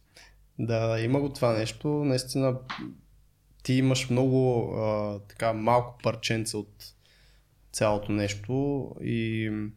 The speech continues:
си отговаряш само за него, което пък е плюс. В смисъл, нали, хора и хора в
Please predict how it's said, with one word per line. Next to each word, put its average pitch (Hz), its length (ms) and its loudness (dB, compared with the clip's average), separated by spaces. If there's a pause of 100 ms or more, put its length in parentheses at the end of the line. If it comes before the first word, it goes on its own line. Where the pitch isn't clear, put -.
(300)
си - 180 -2
отговаряш 135 360 4
само 151 240 4
за 131 100 2
него, 135 180 0
което - 260 0
пък - 140 0
е 120 120 -2
плюс. 143 240 0
В 104 60 -8
смисъл, 151 440 0 (1400)
нали, 170 220 6
хора 170 340 6
и 139 40 6
хора 180 520 6 (260)
в 156 140 2